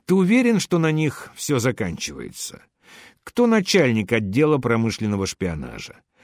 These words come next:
Наверняка кто-нибудь из ваших шишек, не так ли? К сожалению, я не могу назвать его имя. Оно засекречено.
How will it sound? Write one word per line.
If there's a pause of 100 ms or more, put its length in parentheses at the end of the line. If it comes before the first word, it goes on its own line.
(240)
Наверняка
кто-нибудь
из
ваших
шишек,
не
так
ли? (760)
К
сожалению,
я
не
могу
назвать
его
имя.
Оно
засекречено.